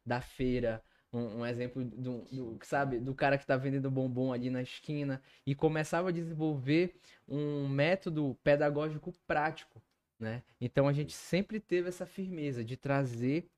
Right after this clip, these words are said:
o conhecimento pra realidade. Eu lembro de um, de um comentário de um, de um filósofo chamado Thomas Nagel, num, uma,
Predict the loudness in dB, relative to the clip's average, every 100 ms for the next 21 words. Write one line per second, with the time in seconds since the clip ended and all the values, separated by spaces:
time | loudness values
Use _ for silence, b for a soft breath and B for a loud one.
0 | -12 -4 -2 -2 -4 -6 -6 -6 -2 0
1 | 2 2 2 2 4 4 0 -8 _ b
2 | b b b _ 2 4 4 2 0 -2
3 | -4 -6 -8 -10 -4 -4 -2 -2 -2 0
4 | 0 2 0 -2 -4 -6 -8 -14 _ -8
5 | -6 -4 -2 0 0 -2 -10 -12 -8 -8
6 | -6 -6 -6 -6 -6 -4 -4 -6 -12 _
7 | _ _ _ _ _ -2 0 0 -2 -4
8 | 0 2 2 -2